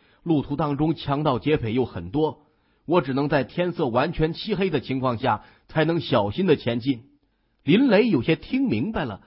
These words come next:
同时也能想象这詹金一路当中所受的苦。“哎，我问你，你去紫荆山脉干什么呀？”“哦，我听说过紫荆山脉，也知道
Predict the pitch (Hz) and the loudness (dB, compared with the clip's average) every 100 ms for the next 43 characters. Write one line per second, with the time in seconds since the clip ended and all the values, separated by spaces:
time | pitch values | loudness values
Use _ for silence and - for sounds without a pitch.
0 | - - 175 254 - 190 165 127 151 175 | -20 4 6 6 2 0 2 4 2 0
1 | 110 104 147 135 110 - - 139 - 185 | -2 -2 2 2 0 -8 0 0 4 4
2 | 196 196 196 190 135 196 302 226 135 147 | 4 2 0 2 0 2 4 4 4 4
3 | 156 165 170 - - - 98 92 143 107 | 4 4 2 0 -12 -6 -4 -4 -4 -4
4 | 85 - - 82 101 - _ _ _ _ | -6 -12 -16 -12 -12 -14 _ _ _ _
5 | _ _ _ _ _ 175 254 - _ _ | _ _ _ _ _ -2 -2 -6 _ _
6 | 127 170 131 104 - _ _ _ 156 170 | 2 2 2 -2 -10 _ _ _ -2 0
7 | 233 - 127 220 269 285 277 139 95 104 | -2 -2 -4 0 0 0 0 -2 -4 -6
8 | 101 - _ _ _ _ _ _ _ _ | -10 -12 _ _ _ _ _ _ _ _
9 | _ _ _ 143 113 - _ _ _ _ | _ _ _ -6 -6 -12 _ _ _ _
10 | _ _ _ _ 156 127 - 202 - 214 | _ _ _ _ -2 -2 -2 -6 0 2
11 | 170 131 - 98 123 123 139 143 - - | 2 -2 -2 -6 -6 -2 -2 -2 -4 -10
12 | _ _ _ _ _ _ 139 139 165 185 | _ _ _ _ _ _ 2 2 2 0
13 | 160 123 | 0 -2